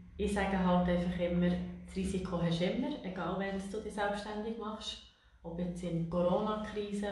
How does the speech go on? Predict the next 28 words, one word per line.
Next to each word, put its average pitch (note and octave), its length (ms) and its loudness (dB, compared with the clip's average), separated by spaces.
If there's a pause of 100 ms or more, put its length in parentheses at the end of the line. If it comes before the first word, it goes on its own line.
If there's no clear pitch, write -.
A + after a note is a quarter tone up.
(140)
oder E3 100 -6
nicht. E3+ 360 -4 (1300)
Es - 160 -8
kann F3 160 4
laufen, G3 280 6 (200)
es - 120 -4
kann E3 140 0
nicht G3 120 0
laufen F#3 500 0 (200)
und, E3 340 -4
ähm, D#3 460 -4 (840)
ja, - 180 0 (120)
klar B3+ 260 6
habe A#3+ 220 2
ich A3+ 40 4
ab G#3+ 140 2 (100)
und A3+ 80 -4
zu G#3+ 240 -2
auch G3+ 200 2
meine G3+ 240 4
Ängste F#3+ 560 0
gehabt F3+ 360 2
oder F3+ 140 0
habe E3+ 160 -2
immer A3+ 300 2
noch A#3 80 2
meine A3+ 160 0
Ängste. G3+ 500 -2